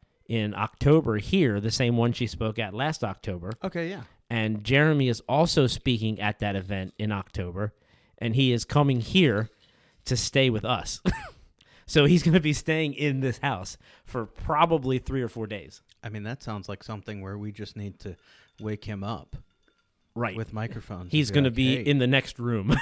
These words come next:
Speaker 1: <laughs>
Speaker 2: Yeah, just
Speaker 1: So
Speaker 2: I'll come over at, like, five in the morning, and we'll
Speaker 1: Yeah.
Speaker 2: just, we'll, we'll sit there and stare at him and wait until he wakes up.
Speaker 1: Right. I mean, that might be
Speaker 2: Good
Speaker 1: the last
Speaker 2: morning.
Speaker 1: time he ha-,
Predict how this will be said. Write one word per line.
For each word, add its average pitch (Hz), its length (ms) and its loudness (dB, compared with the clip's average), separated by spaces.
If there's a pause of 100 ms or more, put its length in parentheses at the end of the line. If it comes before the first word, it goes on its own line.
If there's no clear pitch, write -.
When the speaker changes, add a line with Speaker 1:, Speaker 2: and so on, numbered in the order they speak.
Speaker 1:
<laughs> - 160 -10
Speaker 2:
Yeah, 196 360 2
just 135 220 -6 (260)
Speaker 1:
So 131 380 0 (240)
Speaker 2:
I'll 147 100 -2
come 160 200 -2
over 139 260 -4
at, 123 80 -8
like, 113 180 -8
five 113 280 -4
in 110 80 -6
the 107 60 -8
morning, 110 360 -6
and 107 120 -10
we'll 117 80 -6
Speaker 1:
Yeah. 262 240 0
Speaker 2:
just, 95 60 -10 (260)
we'll, 123 200 -12
we'll 123 160 -10
sit - 280 -10
there 104 160 -6
and 92 120 -10
stare 120 320 -8
at 98 80 -8
him 87 140 -10
and 85 160 -12
wait 95 160 -10
until 101 260 -12
he 98 140 -10
wakes 98 340 -14
up. 120 180 -14
Speaker 1:
Right. 127 360 -8
I 98 40 -10
mean, 107 220 -6
that 113 60 -4
might 113 200 -2
be 120 120 -2
Speaker 2:
Good 113 80 -4
Speaker 1:
the 90 40 -6
last 123 280 -2
Speaker 2:
morning. 113 160 -2
Speaker 1:
time - 0 -
he 104 80 -2
ha-, - 180 -8